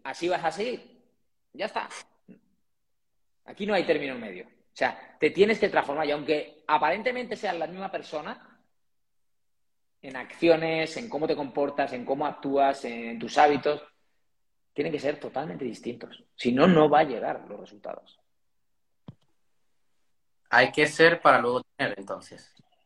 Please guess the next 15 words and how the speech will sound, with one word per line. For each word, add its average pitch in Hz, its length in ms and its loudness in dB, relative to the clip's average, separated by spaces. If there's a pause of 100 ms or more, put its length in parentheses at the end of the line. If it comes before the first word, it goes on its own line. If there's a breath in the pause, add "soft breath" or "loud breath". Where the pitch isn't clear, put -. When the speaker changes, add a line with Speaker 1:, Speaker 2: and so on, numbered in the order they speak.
(220)
Speaker 1:
Totalmente. 101 680 -2 (720)
Normalmente 151 320 2
estamos 165 260 -6
enfocados 165 480 -4
en 147 140 -12
el 123 140 -16
tener. 165 300 -10 (300)
Y 127 80 -10
decimos, 117 300 -16 (200 soft breath)
"Cuando 202 320 4
tenga 269 320 4
tiempo, 294 680 0 (960)
cuando 208 280 -10
tenga 233 280 -10
dinero 254 500 -8